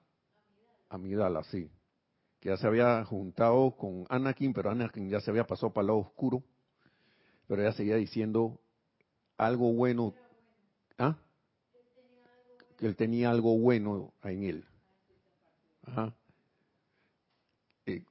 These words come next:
y yo me pregunto, Nelson, ¿tú estás dispuesto a hacer eso con alguien? ¿Ah? A ver eso. Yo lo digo porque a veces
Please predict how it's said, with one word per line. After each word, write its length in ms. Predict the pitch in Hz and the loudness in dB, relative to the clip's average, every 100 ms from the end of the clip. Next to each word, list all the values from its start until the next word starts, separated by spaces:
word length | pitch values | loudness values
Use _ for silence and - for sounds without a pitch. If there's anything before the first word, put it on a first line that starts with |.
| _ - | _ -10
y 100 | 101 | -6
yo 140 | 101 | -2
me 100 | 127 | 0
pregunto, 420 | 104 107 123 127 | 0 0 0 0
Nelson, 280 | 120 131 135 | 0 -2 -6
¿tú 60 | 92 | -4
estás 200 | 104 117 | 0 0
dispuesto 540 | 123 - 127 - 120 | 0 0 -2 0 0
a 60 | 92 | 0
hacer 260 | - 117 | 0 -2
eso 220 | 123 - 120 | 0 -2 -4
con 220 | 98 120 | -4 -4
alguien? 380 | 95 82 76 - - - - _ _ | -4 -6 -12 -18 -20 -20 -20 _ _
¿Ah? 180 | - 101 - _ _ _ _ _ _ - | -8 -8 -10 _ _ _ _ _ _ -6
A 140 | 92 | -2
ver 240 | 92 113 | 2 4
eso. 260 | 143 - - - - _ _ _ _ _ _ _ _ _ _ _ _ _ _ _ _ | 4 2 -8 -18 -20 _ _ _ _ _ _ _ _ _ _ _ _ _ _ _ _
Yo 180 | 113 110 | -4 2
lo 120 | 127 | 6
digo 200 | 131 143 | 6 6
porque 300 | 120 104 107 | 4 2 2
a 40 | 101 | 4
veces 460 | 123 131 143 - | 4 4 0 0